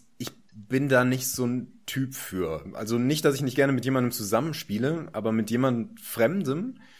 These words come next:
wo in, in einem Spiel wie League of Legends, wo halt viel geflamed wird und wo die Leute auch wirklich manchmal echt fies sind und die Leistungsunterschiede sehr groß,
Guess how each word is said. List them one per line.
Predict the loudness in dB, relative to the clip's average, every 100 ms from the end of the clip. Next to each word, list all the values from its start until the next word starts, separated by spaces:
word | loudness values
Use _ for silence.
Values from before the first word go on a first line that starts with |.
| -20 -20 -20 -20 -20 -16
wo | -8 0 2 2 0 -8 -16 -20 -20 _ -18
in, | -14
in | -8 -4 0 0 -2
einem | -2 -4
Spiel | -2 -2
wie | 0
League | 0
of | 0 2
Legends, | 0 0 -6 -6 -4
wo | -2
halt | 2 0
viel | -2 -2 0
geflamed | -2 -2 -2 -2 -2
wird | -2 -2
und | -6 -10
wo | -6 -4
die |
Leute | -2 -2 -2
auch | -8
wirklich | -8 -6
manchmal | -8 -4 -4 -6 -4
echt | -6 -6 -18 _ _
fies | -10 -8 -6 -4
sind | -4 -6 -8
und | -8 -4
die |
Leistungsunterschiede | 0 0 0 -8 -12 -16 -12 -10
sehr | -6 -6
groß, | -6 -6 -10